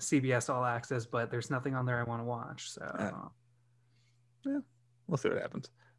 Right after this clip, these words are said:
Speaker 2: Well, maybe we can get a preview with his Paramount Access in a month or so. Like, I think it's March. March was when it launches.
Speaker 1: Uh, yeah, I think in March, or, yeah,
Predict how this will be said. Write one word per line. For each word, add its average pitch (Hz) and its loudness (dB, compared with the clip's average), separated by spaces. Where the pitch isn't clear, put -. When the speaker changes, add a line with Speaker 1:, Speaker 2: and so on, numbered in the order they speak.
Speaker 2:
Well, 113 4
maybe 120 8
we 113 8
can 113 4
get 113 6
a 107 0
preview 107 6
with - 0
his 113 4
Paramount 110 6
Access 113 2
in 120 2
a 113 2
month 117 2
or 123 -2
so. - -2
Like, 127 10
I 127 12
think 131 10
it's 120 6
March. 123 10
March 123 10
was 139 8
when 147 8
it - 6
launches. 160 6
Speaker 1:
Uh, 147 8
yeah, 127 4
I 131 2
think 139 2
in 117 0
March, 120 -4
or, 165 0
yeah, 135 -4